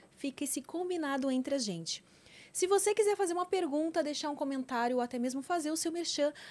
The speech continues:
acesse N V meia nove ponto com ponto B R e adquira suas Sparks. Faça lá seu comentário, deixe a sua pergunta, faça o seu merchan. Se você ainda não tem cadastro,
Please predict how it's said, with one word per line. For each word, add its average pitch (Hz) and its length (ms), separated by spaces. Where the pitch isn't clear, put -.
acesse 254 520
N 269 260
V 254 320
meia 233 460
nove 285 420
ponto 392 360
com 311 200
ponto 359 240
B 427 80
R 339 460
e 370 300
adquira 339 420
suas 370 200
Sparks. 320 520
Faça 269 300
lá 254 280
seu - 220
comentário, 247 680
deixe 240 300
a - 20
sua 185 140
pergunta, 208 500
faça - 280
o - 20
seu 185 160
merchan. 269 680
Se - 160
você 294 220
ainda 349 120
não 359 100
tem 339 160
cadastro, 294 640